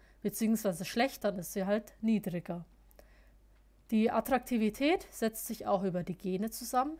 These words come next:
Wenn das Tier gute Gene hat, hat das Tier auch eine gute Attraktivität. Als nächstes haben wir die Angabe, ob es sich um ein Männchen oder ein Weibchen handelt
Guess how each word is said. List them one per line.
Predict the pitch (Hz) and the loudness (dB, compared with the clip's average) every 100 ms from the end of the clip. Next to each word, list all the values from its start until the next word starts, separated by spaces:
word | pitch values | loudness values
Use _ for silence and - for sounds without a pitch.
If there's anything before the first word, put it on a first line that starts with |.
| - | -4
Wenn | 202 | -2
das | 180 | -2
Tier | - 196 | -2 -6
gute | 175 175 185 | -6 -6 -8
Gene | - 175 180 240 | -6 -4 -2 2
hat, | 311 415 - - - - - _ - | 4 2 -4 -20 -20 -20 -20 _ -2
hat | 196 247 | -2 -2
das | 226 | -6
Tier | - 247 220 | -2 0 0
auch | |
eine | 214 180 170 | 0 0 -2
gute | 180 - 254 | -6 -4 -4
Attraktivität. | - - 254 - 226 247 269 202 170 165 - - - _ _ _ - _ _ _ _ - _ - - - - | -4 -4 -6 -4 -4 -2 -2 -2 -2 -4 -14 -20 -20 _ _ _ -20 _ _ _ _ -20 _ -20 -20 -20 2
Als | 240 233 | 2 4
nächstes | 294 330 - 302 | 2 0 -2 0
haben | 233 226 214 | 2 4 4
wir | |
die | 208 208 | 2 0
Angabe, | 208 240 277 269 269 277 - - | -2 0 2 2 2 0 -2 -4
ob | - 190 | 0 2
es | 196 - | 0 -2
sich | 180 | -2
um | 220 185 | -2 -2
ein | 170 | -2
Männchen | 170 190 - 190 | -4 -4 -4 -4
oder | 175 175 | -4 -4
ein | 165 165 | -4 -6
Weibchen | 180 - 285 254 | -8 -6 -8 -4
handelt | 285 294 370 427 | -4 0 0 -2